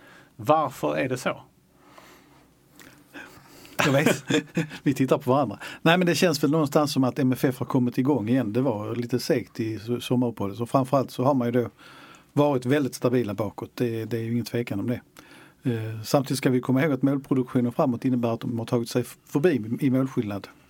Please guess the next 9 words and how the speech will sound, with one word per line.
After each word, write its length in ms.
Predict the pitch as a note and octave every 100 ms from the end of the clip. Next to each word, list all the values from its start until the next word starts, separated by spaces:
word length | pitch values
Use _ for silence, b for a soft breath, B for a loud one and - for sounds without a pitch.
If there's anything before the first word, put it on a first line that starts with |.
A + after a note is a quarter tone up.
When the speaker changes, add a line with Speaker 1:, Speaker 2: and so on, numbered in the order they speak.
| _
Speaker 2:
mot 220 | - A#2+ C3+
Djurgården, 420 | A#2 G#2 F#2+ G2+
vilket 360 | A2+ B2+ -
kan 160 | - D#3+
ha 60 | E3+
en 80 |
betydelse. 400 | D3 D3 C#3 - - _ B B B B B
Men, 200 | D#3+ D#3
eh, 220 | D3